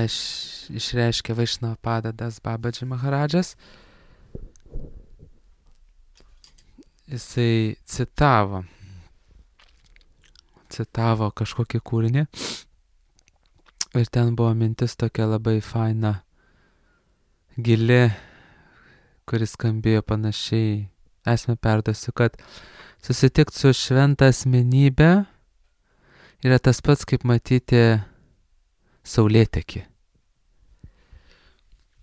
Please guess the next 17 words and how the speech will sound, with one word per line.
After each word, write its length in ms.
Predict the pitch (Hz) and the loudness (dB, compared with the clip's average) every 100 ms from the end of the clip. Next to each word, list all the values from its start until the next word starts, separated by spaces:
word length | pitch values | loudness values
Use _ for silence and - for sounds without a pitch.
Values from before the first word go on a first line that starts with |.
| _ _ _ _ _ _ _ - | _ _ _ _ _ _ _ -10
Saulė 420 | - 139 139 135 | 0 2 6 6
yra 140 | 131 | 4
Krišna 500 | - 143 - - 90 - - _ _ _ - - | 0 0 0 -2 -4 -6 -20 _ _ _ -20 -6
ir 140 | 120 107 | -2 2
Rada. 340 | 98 92 90 - _ - _ - _ _ - - - _ - | 2 0 -4 -10 _ -20 _ -20 _ _ -20 -20 -20 _ -6
Ir 160 | 123 | 0
jei, 240 | 123 127 123 | 4 6 6
kai 120 | 135 | 4
mes 220 | 139 135 - | 6 4 2
susitinkam 760 | 123 131 - 131 123 127 117 | -2 -2 0 0 4 2 2
šventą 380 | - 131 123 117 | 0 0 2 2
asmenybę, 580 | - 120 120 135 143 131 | 0 -2 0 2 2 2
mes, 380 | 120 120 120 117 - | 2 4 2 0 2
e, 260 | 127 117 110 101 - _ _ _ _ _ _ _ _ _ _ _ _ _ _ _ - - _ _ - - - - - - _ _ _ _ _ _ _ - - - _ - | 4 6 4 0 -18 _ _ _ _ _ _ _ _ _ _ _ _ _ _ _ -20 -20 _ _ -20 -20 -20 -20 -20 -20 _ _ _ _ _ _ _ -20 -18 -20 _ 0
dar 280 | 120 139 | 4 6
nepamatom 720 | 139 127 127 131 170 175 120 104 | 6 4 4 4 4 4 2 2
tiesiogiai 720 | 113 - 107 98 92 82 | 0 4 4 4 2 -2